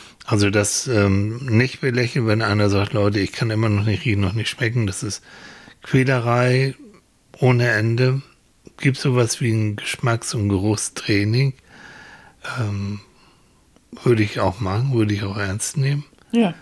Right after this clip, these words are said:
Speaker 1: Die gute Nachricht, in den wenigsten Fällen ist es dauerhaft, dieser Verlust. In den
Speaker 2: Mhm.
Speaker 1: meisten Fällen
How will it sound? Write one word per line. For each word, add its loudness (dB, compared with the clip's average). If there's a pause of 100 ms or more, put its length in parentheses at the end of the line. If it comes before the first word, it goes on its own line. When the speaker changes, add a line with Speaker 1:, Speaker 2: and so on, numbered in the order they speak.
(180)
Speaker 1:
Die -4
gute 4
Nachricht, 0
in 0
den 4
wenigsten 2
Fällen -2
ist -8
es -8
dauerhaft, 2
dieser 2
Verlust. -4
In -4
den -2
Speaker 2:
Mhm. -2
Speaker 1:
meisten 0
Fällen -4